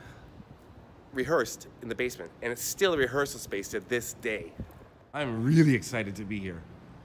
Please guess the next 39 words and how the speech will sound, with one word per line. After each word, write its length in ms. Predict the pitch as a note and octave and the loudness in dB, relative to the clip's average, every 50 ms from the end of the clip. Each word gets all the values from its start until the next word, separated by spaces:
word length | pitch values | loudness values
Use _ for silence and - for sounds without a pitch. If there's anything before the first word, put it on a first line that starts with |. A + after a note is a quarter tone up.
| - | -12
Really 460 | F#2 G2+ A2 B2 D#3 F3 E3+ B2+ A2 F#2+ | -8 -6 -4 -2 0 0 0 0 -2 -4
excited. 400 | E2+ - - G2+ F2+ E2+ E2 E2+ - - - - - - - - - - - - - - - - - - - - - - - - - - - - - - - | -6 -8 -10 -14 -14 -14 -14 -16 -18 -18 -20 -20 -20 -20 -18 -18 -16 -14 -14 -14 -14 -14 -16 -18 -18 -16 -16 -16 -18 -18 -18 -18 -18 -20 -20 -20 -18 -6 0
Not 160 | C#3 C#3+ D#3 | 2 4 4
only 100 | D#3+ D3+ | 4 4
do 160 | C3 B2+ B2 | 2 2 0
I 40 | A#2+ | 0
love 260 | A2 A2 A#2+ A#2+ G#2+ | 0 0 0 0 2
alleys, 440 | A2 A2 A2+ A2 F#2+ F#2 F#2+ F#2 F2+ - | 0 0 -2 -2 -4 -6 -8 -10 -12 -12
if 100 | A2 G2 | -10 -4
you're 100 | A#2 A#2 | -2 -2
a 20 | A#2 | -2
regular 220 | B2 A#2+ A#2+ A#2 | 0 0 0 0
watcher 300 | A2+ G#2 A2 A2+ A2+ A2+ | -2 -2 -4 -6 -6 -6
of 60 | G#2+ | -8
my 60 | G2 | -6
channel, 160 | - A2+ G#2 A#2+ | -6 -4 -2 0
you 80 | C3+ | 2
know 240 | C3+ B2 C#3+ C3 A#2+ | 2 2 2 2 0
that 60 | G2+ | -2
I 20 | F#2+ | -6
spend 240 | F#2 - A2 G#2+ | -8 -6 -4 -4
a 40 | G2+ | -2
lot 140 | G#2 A2+ A2+ | 0 -2 -2
of 80 | A2 - | -2 -2
times 240 | A2 G#2+ G#2 F#2+ | -2 -2 -2 -2
going 240 | F2 E2+ G#2 G#2+ G#2 | -2 -2 -2 -2 -2
up 60 | G#2 | -2
and 80 | G2 G2 | -4 -4
down 180 | G2 F#2+ F#2 F#2 | -4 -2 -2 -2
alleys. 320 | F#2 F#2 F2+ F2+ F2 - - - - - - | -4 -4 -6 -8 -10 -12 -12 -12 -12 -12 -8
Hey, 300 | C3 D3 C3+ G#2 E2+ - - - - - G#2+ | -6 -4 -2 -2 -4 -6 -10 -14 -12 -6 -2
rude. 320 | A#2 B2+ A#2 G#2+ F#2 E2+ - - - - - - - - - - - - - - - - | 0 2 2 2 0 -2 -6 -10 -12 -12 -12 -12 -12 -10 -8 -8 -8 -8 -10 -16 -8 0
But, 240 | - C#3 B2+ B2 A#2+ - - - | 2 4 4 2 2 -2 -10 -10
uh, 360 | - A2 A#2 G#2+ G#2 G2 F2+ F2+ - - - - - - - - - - - - - - - - - - - - - - - - - - - - - - - - - - - - - - C#3 - - - | -4 -2 0 2 2 0 -2 -4 -8 -12 -14 -18 -20 -20 -20 -20 -20 -20 -20 -20 -18 -18 -18 -20 -20 -20 -20 -20 -20 -20 -20 -20 -20 -18 -18 -18 -18 -18 -18 -18 -18 -20 -20 -18 -14 -12 -12 -12 -6 0
Pearl 220 | - D#3+ D#3+ D#3 | 4 6 6 6
Jam 260 | C#3 C3 G#2 F2+ E2+ - - - | 6 4 2 0 -2 -6 -8 -6
would 140 | B2 A2+ | -6 -6
come 280 | - C#3 C3 B2+ A#2 A2+ | -2 0 0 0 0 -2
and 260 | G#2+ A#2 A2+ A#2+ B2 | -2 -2 -2 -2 -2